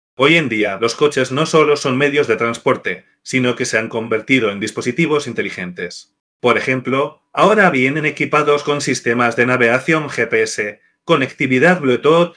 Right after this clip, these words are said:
y asistentes de voz como los que se están desarrollando para el futuro, como asistentes virtuales.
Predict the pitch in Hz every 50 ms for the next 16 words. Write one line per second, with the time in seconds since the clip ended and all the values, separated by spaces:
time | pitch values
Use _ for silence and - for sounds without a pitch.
0 | _ _ _ - 160 156 151 - 135 127 - - 143 151 - - 120 117 120 117
1 | 113 131 165 - - 151 131 123 117 - 120 117 - - 131 127 - 135 123 -
2 | 170 165 165 151 147 - 147 135 135 135 139 156 175 180 175 160 151 - 127 120
3 | 117 110 107 107 - 123 117 - 170 185 175 180 175 175 175 - _ _ - 156
4 | 151 147 147 156 160 - 139 120 - - 147 156 156 131 120 - 123 123 117 117
5 | - 147 143 113 95 87 85 - - - - _